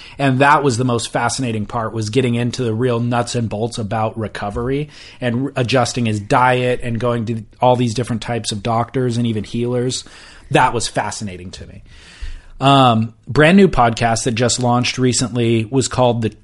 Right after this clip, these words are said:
it, it's called The Truth Barrel. And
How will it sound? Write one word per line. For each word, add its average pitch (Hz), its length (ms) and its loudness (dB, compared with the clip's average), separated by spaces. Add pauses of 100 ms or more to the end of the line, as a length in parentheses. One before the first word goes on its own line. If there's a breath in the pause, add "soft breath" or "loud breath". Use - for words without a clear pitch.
it, 160 360 4
it's 131 200 2
called 123 340 0
The 117 80 -2
Truth 127 460 0
Barrel. 120 580 -2 (1040 soft breath)
And 131 500 4